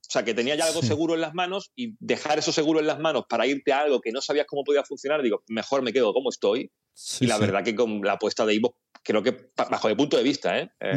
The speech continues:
Speaker 2: Mm.
Speaker 1: es para
Speaker 2: Sí,
Speaker 1: creador de
Speaker 2: sí,
Speaker 1: contenido
Speaker 2: porque,
Speaker 1: la,
Speaker 2: porque
Speaker 1: la
Speaker 2: es una
Speaker 1: mejor.
Speaker 2: propuesta que no te fichan, sino que te dejan ese servicio
Speaker 1: Claro.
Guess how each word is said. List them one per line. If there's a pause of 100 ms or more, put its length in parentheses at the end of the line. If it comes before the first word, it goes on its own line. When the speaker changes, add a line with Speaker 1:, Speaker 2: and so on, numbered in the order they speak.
(160)
Speaker 2:
Mm.
Speaker 1:
es
para
Speaker 2:
Sí,
Speaker 1:
creador
de
Speaker 2:
sí,
Speaker 1:
contenido
Speaker 2:
porque,
Speaker 1:
la, (360)
Speaker 2:
porque
Speaker 1:
la
Speaker 2:
es
una
Speaker 1:
mejor.
Speaker 2:
propuesta
que
no
te
fichan, (140)
sino
que
te
dejan
ese
servicio
Speaker 1:
Claro.